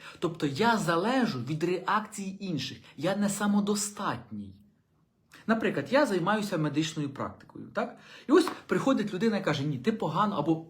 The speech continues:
м, може, колега мій сказати, там, з яким я, наприклад, вчився: "Ти погано ведеш себе, наприклад, або ти робиш неправильні речі. Все, він мене не похвалив, він мене не прийняв,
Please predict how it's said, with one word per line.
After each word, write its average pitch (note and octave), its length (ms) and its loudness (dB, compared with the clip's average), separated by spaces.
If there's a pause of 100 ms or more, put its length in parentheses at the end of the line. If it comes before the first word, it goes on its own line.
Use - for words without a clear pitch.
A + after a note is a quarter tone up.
м, A#3 180 2
може, A#3 200 2
колега A3+ 420 6
мій E3 160 -2
сказати, D#3 360 -2
там, C3 240 -6 (200)
з C#3+ 40 -8
яким F#3 240 -4
я, E3+ 60 -2
наприклад, D#3 320 -2
вчився: B2+ 400 -4 (260)
"Ти D4 140 8
погано G3+ 600 2 (280)
ведеш D3 600 2 (120)
себе, F3+ 380 2
наприклад, D#3+ 400 -2
або G3 160 -2
ти G3+ 140 -2
робиш F#3 300 -2
неправильні D#3 480 -2
речі. A#2+ 260 -6
Все, - 200 -6
він C3+ 300 -4
мене C3+ 160 -4
не B2+ 100 -4
похвалив, D#3+ 500 -4
він C3+ 140 -6
мене B2 180 -4
не A#2+ 100 -4
прийняв, F#3+ 520 -4